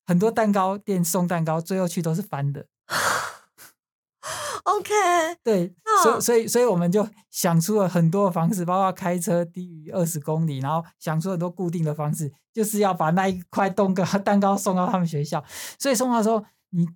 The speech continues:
Speaker 1: 都市送一块蛋糕进去给小朋友庆生，其实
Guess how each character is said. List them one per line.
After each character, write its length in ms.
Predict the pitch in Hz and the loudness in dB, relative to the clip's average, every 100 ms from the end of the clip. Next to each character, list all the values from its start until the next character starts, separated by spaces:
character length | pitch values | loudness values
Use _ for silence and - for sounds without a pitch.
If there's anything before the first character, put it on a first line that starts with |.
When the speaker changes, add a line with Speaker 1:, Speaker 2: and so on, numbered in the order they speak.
| _ _ | _ _
Speaker 1:
都 140 | 226 | -8
市 140 | 220 | -6
送 200 | 214 208 | -4 0
一 40 | 175 | 0
块 120 | 180 | 0
蛋 200 | 175 165 | -2 -2
糕 180 | 156 160 | -2 -4
进 180 | 165 156 | -2 -2
去 320 | 165 139 - _ _ | -2 -6 -8 _ _
给 280 | 147 147 - _ - | -6 -6 -8 _ -12
小 80 | |
朋 140 | 135 160 | -4 -4
友 60 | |
庆 180 | 139 156 | -2 -2
生， 180 | 139 147 | -2 -2
其 200 | 143 | -4
实 80 | 156 | -6